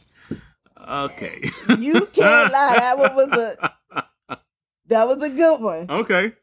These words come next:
Speaker 1: Since we in the farm, how do frogs remove Band-Aids?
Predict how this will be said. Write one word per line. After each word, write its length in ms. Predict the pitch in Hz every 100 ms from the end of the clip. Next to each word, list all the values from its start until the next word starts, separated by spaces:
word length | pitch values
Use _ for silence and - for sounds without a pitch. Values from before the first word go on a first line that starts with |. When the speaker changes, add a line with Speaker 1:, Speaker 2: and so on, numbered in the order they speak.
| _
Speaker 1:
Since 320 | - 147 147
we 80 | 156
in 80 |
the 80 | 127
farm, 400 | - 127 120 117 - _ _ _ _ _ _ _ _ _ _ _ _
how 160 | -
do 100 | 160
frogs 720 | 156 - - 139 127 123 - - _ _ _ _ _ _
remove 380 | - 101 117 101
Band-Aids? 600 | 101 113 104 92 92 -